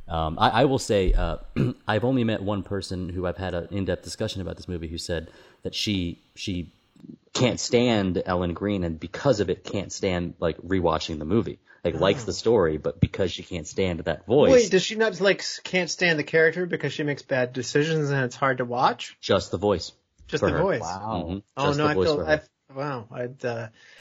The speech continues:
Speaker 2: so that's, that's my issue. Like, I like Madonna. I like Cyndi Lauper, and I hadn't heard the Barbra Streisand one.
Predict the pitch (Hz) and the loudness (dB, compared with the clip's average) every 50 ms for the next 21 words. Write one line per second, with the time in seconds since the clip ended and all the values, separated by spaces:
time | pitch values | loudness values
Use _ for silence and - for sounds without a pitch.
0 | - - - - - - 202 240 247 247 - 208 196 208 233 240 240 277 277 214 | -20 -20 -20 -14 -2 6 8 8 8 6 -2 2 4 4 4 4 4 2 4 4
1 | 190 226 - - 170 143 135 135 131 - - 170 214 190 151 147 160 160 170 156 | 4 4 4 2 0 0 0 -2 -4 2 2 4 6 6 6 4 4 2 0 0
2 | - 190 208 180 139 127 127 135 143 147 143 131 - - 151 147 139 139 151 160 | 0 -2 0 -2 -2 -2 0 0 2 2 2 0 0 -2 -2 -2 0 0 2 2
3 | 165 160 - 131 - 147 160 156 147 170 170 143 139 135 117 135 151 147 147 135 | 2 2 0 -4 -2 0 0 2 4 4 4 4 2 -4 -2 0 2 2 2 0
4 | 135 143 135 135 127 139 135 139 139 - - - - 143 143 143 139 - 143 127 | -2 -2 -2 -2 0 2 2 2 2 2 -2 0 4 4 4 4 4 0 -4 -4
5 | 123 123 123 123 120 123 127 127 123 | -4 -4 -4 -4 -4 -4 -6 -8 -10